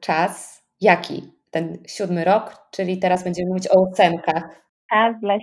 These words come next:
Speaker 2: siebie. Ósemki numerologiczne teraz już się nabyły z rodziną i teraz przychodzi czas skupienia na sobie, na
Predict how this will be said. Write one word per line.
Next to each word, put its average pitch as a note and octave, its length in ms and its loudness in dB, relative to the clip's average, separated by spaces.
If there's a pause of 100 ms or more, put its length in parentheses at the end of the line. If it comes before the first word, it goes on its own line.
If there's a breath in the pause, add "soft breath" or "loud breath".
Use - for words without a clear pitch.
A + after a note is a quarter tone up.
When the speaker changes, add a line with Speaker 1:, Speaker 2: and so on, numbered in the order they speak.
Speaker 2:
siebie. E3+ 420 -4
Ósemki B3 480 -4
numerologiczne G3+ 1080 0
teraz G#3 400 4
już G3 120 -10
się - 180 -10
nabyły G3+ 440 2
z G3 40 -2
rodziną G3 560 0 (720 loud breath)
i F#3+ 120 -6
teraz C4+ 300 6
przychodzi - 540 -4
czas B3 200 4 (180)
skupienia G#3+ 540 -2
na A#3 220 2 (180)
sobie, F#3+ 320 -4
na F#3 140 -6